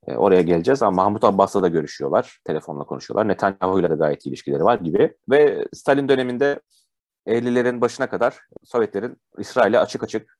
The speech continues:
en yürekten destek veren ülke olduğunu görüyoruz. Bunun sebebi de Orta Doğu'da kendisine bir müttefik yaratma arzusu. Çünkü o dönemki, ne diyeyim, konjonktürde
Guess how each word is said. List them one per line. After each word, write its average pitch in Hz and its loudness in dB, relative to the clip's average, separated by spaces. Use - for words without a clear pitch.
en 117 0
yürekten 95 2
destek 101 0
veren 117 0
ülke 120 -6
olduğunu 104 -2
görüyoruz. 82 -8
Bunun 127 0
sebebi 131 2
de 139 6
Orta 127 2
Doğu'da 113 0
kendisine 135 -4
bir 151 -6
müttefik 117 -6
yaratma 101 4
arzusu. 80 -6
Çünkü 120 4
o 117 4
dönemki, 98 2
ne 101 -4
diyeyim, 95 0
konjonktürde 92 -2